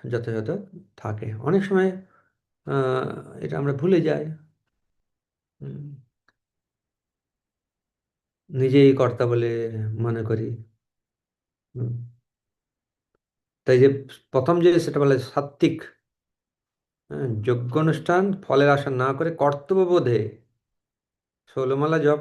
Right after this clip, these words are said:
করছে, এটা কর্তব্যবোধে করতে হবে প্রথম অবস্থায়। তার থেকেও আরো শুদ্ধ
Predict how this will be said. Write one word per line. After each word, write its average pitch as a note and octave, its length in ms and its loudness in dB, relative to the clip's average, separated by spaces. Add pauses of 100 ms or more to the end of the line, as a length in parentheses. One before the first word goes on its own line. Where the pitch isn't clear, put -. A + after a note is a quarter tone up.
করছে, D#3+ 260 -4
এটা F3 140 -4
কর্তব্যবোধে D#3+ 760 0
করতে C3+ 320 -2
হবে A2 180 -10 (140)
প্রথম D3 320 2
অবস্থায়। A#2+ 500 0
তার C3+ 200 2
থেকেও F#3 240 4
আরো E3+ 200 6 (140)
শুদ্ধ E3 280 -10